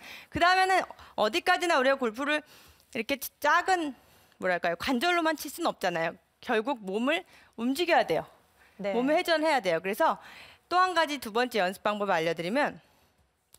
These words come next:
Speaker 1: 어깨, 어깨가 남아있다 그랬죠?
Speaker 2: 네.
Speaker 1: 그 어깨를 백스윙, 이 탑도 하나의 자세죠.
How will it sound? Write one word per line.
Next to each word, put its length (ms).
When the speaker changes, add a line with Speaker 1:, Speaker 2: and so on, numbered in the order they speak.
Speaker 1:
어깨, 440
어깨가 300
남아있다 420
그랬죠? 380
Speaker 2:
네. 380
Speaker 1:
그 120
어깨를 680
백스윙, 760
이 360
탑도 420
하나의 360
자세죠. 640